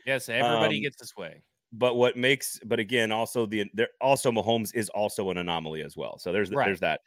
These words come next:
Speaker 2: Um, spe-, speaking of, uh, quickly here, uh, being at number eleven, uh, of course, you're listening to, uh, to us here on a football show brought to you by the Kingston Group and a pharmacy. So, and the pharmacy, not a pharmacy. Um,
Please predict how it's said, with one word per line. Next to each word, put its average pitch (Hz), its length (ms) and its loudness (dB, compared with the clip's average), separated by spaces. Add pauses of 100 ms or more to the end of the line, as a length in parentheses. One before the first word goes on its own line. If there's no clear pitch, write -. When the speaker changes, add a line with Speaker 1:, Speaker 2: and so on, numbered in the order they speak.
(240)
Speaker 2:
Um, 120 340 4
spe-, - 380 0
speaking 160 380 0
of, 113 220 6
uh, 107 160 6
quickly 117 300 0
here, 104 300 2 (160)
uh, 101 140 0 (120)
being 113 160 -2
at 90 160 -6
number 101 200 -2
eleven, 90 500 -2
uh, 87 160 -6 (320)
of - 260 -20
course, - 340 -2 (100)
you're 98 120 -4
listening 92 380 -4
to, 90 220 -2
uh, 85 200 0 (580)
to 170 120 6
us 156 100 2
here 170 120 6
on 147 60 4
a 139 40 2
football 143 280 4
show 151 140 4
brought 131 220 6
to - 60 -2
you 131 40 -2
by 127 80 6
the 113 80 0
Kingston 113 280 -2
Group 107 220 -2
and 104 240 0
a - 40 -10
pharmacy. 95 720 -2
So, 156 360 6 (300)
and 123 160 2
the 131 120 6
pharmacy, 80 540 -4
not 87 220 -6
a 82 60 -2
pharmacy. 76 560 -10
Um, 87 400 -2